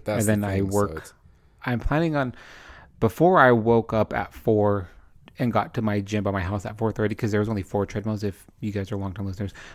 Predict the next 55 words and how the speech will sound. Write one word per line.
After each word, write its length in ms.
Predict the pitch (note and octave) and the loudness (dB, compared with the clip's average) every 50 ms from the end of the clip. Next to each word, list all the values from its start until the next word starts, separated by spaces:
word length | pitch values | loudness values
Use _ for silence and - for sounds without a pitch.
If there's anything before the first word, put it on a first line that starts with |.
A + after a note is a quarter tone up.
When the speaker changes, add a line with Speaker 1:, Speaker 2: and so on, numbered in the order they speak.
| - - | -4 0
Speaker 2:
We 60 | - B2 | 2 2
had 100 | A2 - | 4 8
four 160 | - G3+ F#3 | 8 8 8
treadmills. 440 | - - C#3+ B2 B2 A#2+ A#2 - - - - - - | 8 6 6 8 8 6 6 6 2 -6 -12 0 4
One 180 | A#2 C3 D3 | 8 8 8
of 60 | D#3 | 8
them 80 | C#3+ C#3+ | 8 6
was 100 | B2+ A2+ | 4 4
only 180 | A2+ A#2 A#2 A#2 | 4 2 2 2
in 60 | G#2+ | 0
French, 420 | - - F#2 F#2+ F#2+ - - - - - - | -4 -6 -6 -6 -8 -8 -12 -14 -14 -16 -16
<laughs> 120 | - - | -14 -10
and 120 | - - B2 | -10 -8 -4
so 60 | - A2 | -2 -2
I 40 | A2+ | 0
didn't 140 | A2+ C3 | 0 2
know 60 | C3 G#2 | 2 2
how 80 | B2+ B2 | 4 4
to 60 | A2 | 4
operate 340 | G2 G2 - G#2 G2 G2 G2 | 2 2 2 2 2 2 2
it. 180 | G2+ - - - - - - - - - - _ _ _ - | 0 -4 -6 -16 -20 -20 -20 -20 -20 -20 -20 _ _ _ -2
And 540 | D#3 C3 A#2 A2+ A2 G#2+ G#2+ G#2+ G#2+ G2+ G2+ | 0 2 4 4 6 6 6 4 4 2 0
Speaker 1:
Lego. 240 | G2+ G2+ B2+ A2 | -2 -2 2 4
Speaker 2:
then 220 | G2 A#2+ A2+ G#2+ - - - - - - - - - - | 6 6 6 4 0 -4 -8 -12 -10 -10 -12 -12 -14 -16
<laughs> 460 | - - - - - - _ _ - - | -20 -20 -20 -20 -20 -20 _ _ -4 0
Lego. 540 | A#2 G#2 G2 G2 F#2+ F#2+ F#2 G2 E2+ E2+ - - - - - - - - - - A2+ | 0 2 4 4 4 4 2 0 0 -2 -4 -12 -20 -20 -14 -10 -6 -2 -2 -2 -2
Speaker 1:
Is 100 | - - | -2 -4
that 120 | B2+ C3+ D3 | -4 -4 -2
what 80 | D3 B2+ | -2 -2
Lego 420 | A2 G#2+ A2 A2+ B2 C3 C#3 D3 | 0 2 2 2 2 0 -2 -2
means? 260 | D3 D3 D3+ D#3 C#3+ | -4 -4 -4 -4 -4
Is 140 | A2 A2+ A2+ | -4 -4 -2
Lego 380 | A#2 B2 C#3+ E3+ F3 F3+ E3+ D3+ | 2 2 4 4 4 4 2 2
French? 500 | - - F3 E3 E3+ G3 F#3+ - - - - - - - | 0 0 0 0 2 0 -2 -4 -8 -12 -12 -8 -4 0
<laughs> 600 | C3 D3+ F#3 F#3+ G#3 F#3+ A3 D#3 G3 F3+ - - G3+ D#3 C3 A2+ | 2 2 4 4 4 4 4 4 4 2 0 0 -2 0 2 4
Speaker 2:
But, 220 | E3 C3 A#2+ A2+ | 6 8 8 8
uh, 220 | A2 G#2 G2 G2 F#2+ - - - - - - - - _ _ _ - | 8 6 4 2 0 -4 -10 -20 -20 -20 -20 -20 -20 _ _ _ 0
that 220 | - B2+ C3+ C3 C3+ | 6 8 10 10 10
was 160 | D#3 B2+ A#2 | 10 8 8
it 140 | B2+ B2 - | 4 4 6
for 100 | B2+ A#2 | 6 8
a 60 | A2+ | 8
long 200 | A2 G#2+ G#2+ G2+ | 8 6 6 4
time, 280 | - - G2+ G2+ G2+ | 2 2 2 4 4
and 120 | G#2 A#2+ G#2+ | 4 4 4
then 280 | A2+ A2+ G#2+ G#2 G#2+ A2 | 4 4 4 2 2 4
they 240 | G#2+ A2 G#2+ G#2 G2+ | 6 6 6 6 4
closed 460 | - - - - B2+ A#2+ A#2 G2+ - | 0 -6 0 4 4 6 6 4 2
it 60 | A#2 | -2
'cause 120 | - A2 | -2 0
they 80 | G2+ G#2 | 2 2
had 80 | G#2 G2+ | 2 4
to 80 | G#2+ | 4
remodel 480 | G#2 G#2+ G2+ G2 F#2 F#2 F#2+ F#2 F#2 F#2 | 4 4 4 4 2 2 2 2 2 0
it. 140 | F#2 - | -2 -2